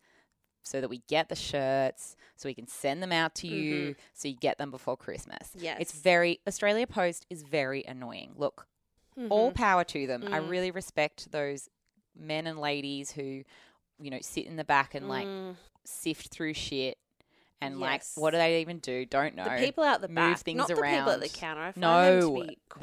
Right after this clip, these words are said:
Speaker 2: quite
Speaker 1: terrible.
Speaker 2: aggressive.
Speaker 1: They're, I'm, I'm sorry if you were at the front counter, but
Speaker 2: <laughs>
Speaker 1: I've had a couple of good ones in the
Speaker 2: Mm.
Speaker 1: past where they're really swift,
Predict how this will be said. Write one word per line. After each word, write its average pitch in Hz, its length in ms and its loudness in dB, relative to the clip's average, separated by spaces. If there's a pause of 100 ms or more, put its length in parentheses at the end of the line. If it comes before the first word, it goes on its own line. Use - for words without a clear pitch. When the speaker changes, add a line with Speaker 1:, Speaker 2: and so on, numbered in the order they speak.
Speaker 2:
quite 165 120 2
Speaker 1:
terrible. 139 320 0 (140)
Speaker 2:
aggressive. - 240 -10 (340)
Speaker 1:
They're, 139 140 0 (120)
I'm, 151 160 -2
I'm 147 120 -6
sorry 135 280 -2
if 131 120 -6
you 127 100 -8
were 123 120 -2
at - 160 -4
the 285 80 0
front 262 200 -4
counter, 311 420 8
but 254 340 2
Speaker 2:
<laughs> - 40 4
Speaker 1:
I've 180 180 8
had 214 160 8
a 277 80 2
couple - 340 2
of 139 140 -4
good 131 160 -4
ones 127 280 -6
in 190 120 -6
the 180 60 -2
Speaker 2:
Mm. 180 100 -6
Speaker 1:
past 123 260 2
where 165 80 -2
they're 139 140 2
really 139 240 -4
swift, - 800 -8